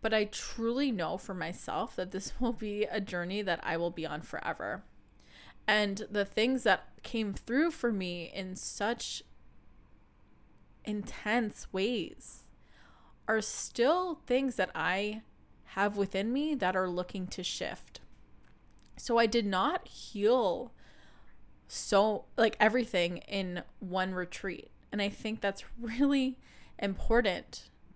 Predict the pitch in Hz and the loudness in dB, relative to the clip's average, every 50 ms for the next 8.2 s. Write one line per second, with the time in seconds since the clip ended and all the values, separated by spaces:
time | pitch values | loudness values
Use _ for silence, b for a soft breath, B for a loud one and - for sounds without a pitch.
0 | - - - 214 196 185 170 165 170 190 196 175 - 156 120 98 95 - - 190 | -10 -6 -2 0 2 2 2 2 2 0 0 0 -2 -4 -4 -4 -6 -6 -6 -6
1 | 185 196 - 190 190 180 170 175 - - - - - 196 214 247 277 269 254 247 | -6 -2 2 4 6 6 6 4 0 -8 -12 -6 -2 -2 0 2 2 2 2 0
2 | 226 - - 208 202 196 - - - - 170 170 - - - - - - - 151 | -2 -4 -2 -2 -2 -2 -4 -8 -6 -6 -6 -6 -6 -8 -10 -10 -4 0 2 2
3 | 180 185 - - - - - 202 202 - - 220 220 214 240 254 262 254 - 214 | 4 2 2 0 -2 -4 -4 -6 -10 -8 -4 -2 -2 0 2 0 0 0 -2 -4
4 | 202 - - 190 196 196 196 196 196 185 185 185 - - 180 - - - - 165 | -4 -2 -2 -2 -2 -2 -2 -4 -2 -2 -4 -4 -4 -6 -8 -8 -8 -4 0 0
5 | 196 220 - 208 196 196 185 185 190 - - B B B B B B B B B | 0 0 0 -2 -2 -2 -4 -6 -8 -10 -12 B B B B B B B B B
6 | B B B B B B B - - 202 214 214 254 240 220 226 - - 202 190 | B B B B B B B -6 -4 -4 0 4 4 4 4 2 -4 -2 0 2
7 | 180 180 185 190 208 233 269 294 302 294 269 - - - 208 202 196 196 185 185 | 2 4 4 2 2 0 0 0 0 -2 -4 -6 -2 0 2 2 2 2 0 -2
8 | 185 185 185 185 | -4 -4 -4 -6